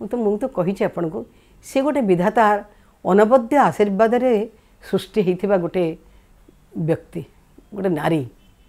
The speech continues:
ଆଉ ଗୋଟେ ରୂପ ଭଗବାନଙ୍କର। ଭଗବାନ ତ ନିଜେ କହନ୍ତି ଯେ ମା ନଥିଲେ, ମାଙ୍କ ପେଟରୁ ତ ସମସ୍ତେ, କାରଣ ସିଏ ତ ସୃଷ୍ଟି ସ୍ଥିତି, ପାଣି ଦିଅ, ସୃଷ୍ଟି ସ୍ଥିତି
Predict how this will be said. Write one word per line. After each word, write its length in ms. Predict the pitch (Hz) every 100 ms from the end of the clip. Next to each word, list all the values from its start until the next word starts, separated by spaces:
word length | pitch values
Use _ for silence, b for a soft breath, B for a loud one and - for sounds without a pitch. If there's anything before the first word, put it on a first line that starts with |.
| _ _ _ _ -
ଆଉ 100 | 247
ଗୋଟେ 180 | 302 240
ରୂପ 260 | 156 - 202 - 175
ଭଗବାନଙ୍କର। 560 | 151 135 147 139 147 143 - _ _ _ _ _ _ _ _ _ _ -
ଭଗବାନ 360 | 143 180 254 311
ତ 60 | 311
ନିଜେ 300 | 196 180 262
କହନ୍ତି 400 | 208 180 165 147 - _ _ _ _ 190
ଯେ 160 | 175 226
ମା 260 | 180 165 226 180 - - - _ _ - _ _ _
ନଥିଲେ, 460 | 196 180 269 262 185 180
ମାଙ୍କ 360 | 185 170 240 262
ପେଟରୁ 280 | 254 269 294
ତ 100 | 349
ସମସ୍ତେ, 360 | - 190 233 214 214
କାରଣ 200 | - 277
ସିଏ 260 | - 190 226
ତ 100 | 294 247 226 b b b -
ସୃଷ୍ଟି 360 | 214 208 269 262
ସ୍ଥିତି, 360 | - 233 269
ପାଣି 260 | 269 226 247
ଦିଅ, 180 | 190 156 185 _ b b b -
ସୃଷ୍ଟି 400 | - 220 - 302
ସ୍ଥିତି 480 | - - 214 247